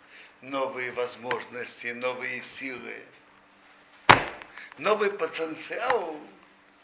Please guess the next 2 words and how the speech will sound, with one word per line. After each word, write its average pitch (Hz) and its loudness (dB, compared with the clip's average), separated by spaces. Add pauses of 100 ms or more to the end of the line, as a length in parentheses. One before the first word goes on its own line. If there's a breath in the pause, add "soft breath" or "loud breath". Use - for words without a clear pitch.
(440 loud breath)
<laughs> - -4
провести 170 2